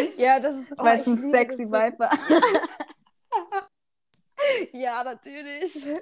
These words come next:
Speaker 1: Nein,
Speaker 2: Okay,
Speaker 1: ich,
Speaker 2: okay.
Speaker 1: ich, ich liebe es. Also, ich mag das richtig gerne. Und zweitens ist ja Mix-Up. Und ja, also viertens, Not for Sale. Ich hab's nur so gemacht, weil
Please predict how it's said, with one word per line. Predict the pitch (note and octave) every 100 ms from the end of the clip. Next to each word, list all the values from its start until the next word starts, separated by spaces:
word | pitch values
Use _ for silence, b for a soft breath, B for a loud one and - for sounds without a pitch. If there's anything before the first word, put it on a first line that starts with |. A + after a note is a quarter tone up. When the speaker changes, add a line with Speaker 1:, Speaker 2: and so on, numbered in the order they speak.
| - B B B -
Speaker 1:
Nein, | B3+ C#4
Speaker 2:
Okay, | C#4+ C4
Speaker 1:
ich, | -
Speaker 2:
okay. | A#3+
Speaker 1:
ich, | A#3 A3+ -
ich | - B3
liebe | A#3+ B3 G3+
es. | G3+ -
Also, | G#3+ G#3
ich | F#3+ A3
mag | A#3+ G#3+
das | A3+ G#3 -
richtig | G#3 - -
gerne. | F#3+ G3
Und | F#3+ F#3 - -
zweitens | A3 G#3+ A3 G3+
ist | - F#3+
ja | F3+ F3
Mix-Up. | A#3 B3+ - A#3+ C4 b b b b _ _ _
Und | - G#3 G3+ G3+ G3 G3 F#3+ - -
ja, | F#3+ - -
also | C4 C4
viertens, | D4+ E4 F4 F4+ F4+ F4 - -
Not | B3 C4 B3+
for | - A#3+
Sale. | A3 A3+ A#3 A#3+ A#3+
Ich | A#3+ A#3
hab's | A3 -
nur | B3 C#4
so | A#3 B3
gemacht, | A3+ A#3 G#3+
weil | G#3 G#3 G3+